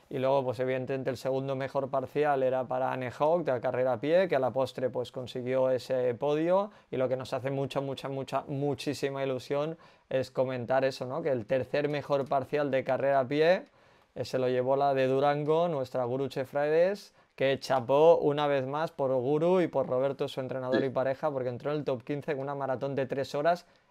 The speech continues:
Speaker 1: en Kona. Ojo, ¿eh?
Speaker 2: No, no. De verdad que es impresionante, y no solo correr tan rápido, sino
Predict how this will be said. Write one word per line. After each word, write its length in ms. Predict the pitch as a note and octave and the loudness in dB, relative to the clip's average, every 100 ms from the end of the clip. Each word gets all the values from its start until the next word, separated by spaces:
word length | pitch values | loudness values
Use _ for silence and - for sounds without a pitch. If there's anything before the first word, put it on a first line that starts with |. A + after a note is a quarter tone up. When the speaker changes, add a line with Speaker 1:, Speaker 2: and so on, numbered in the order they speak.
| _ | _
Speaker 1:
en 220 | C#3 A#2+ | -2 -2
Kona. 360 | A2+ C#3 A#2+ G#2+ - _ - | 0 0 0 -6 -14 _ -4
Ojo, 360 | C#3+ - B2 | -2 -2 -2
¿eh? 160 | B2 F#3+ _ _ _ _ _ _ - | -4 -6 _ _ _ _ _ _ -8
Speaker 2:
No, 200 | G#2+ F#2 | -4 -2
no. 220 | F#2 F2+ - _ _ _ _ _ _ - | 0 -2 -8 _ _ _ _ _ _ -10
De 160 | G#2 F#2+ | -2 0
verdad 400 | F2 F2 F#2 F2+ | 2 0 -2 -2
que 480 | G2 F#2+ F#2 F2+ F#2+ | -2 0 0 -2 -4
es 140 | - | -8
impresionante, 640 | G#2+ G#2+ - G2+ G#2+ G#2+ C3 | -6 -6 -4 -4 -4 -2 0
y 400 | A2 G2 F#2 - _ _ | 0 0 -4 -6 _ _
no 180 | G#2 A2+ | -6 -4
solo 380 | A#2+ C#3+ C#3 A#2 | 0 0 0 0
correr 460 | A2 G#2+ G#2 G2 - | -2 -2 -2 -4 -6
tan 220 | F#2 F2+ | -10 -6
rápido, 440 | F#2+ G2+ A2 F#2 | -4 -4 -2 -4
sino 480 | - G2 F#2 F2 F2 | -4 -8 -6 -6 -8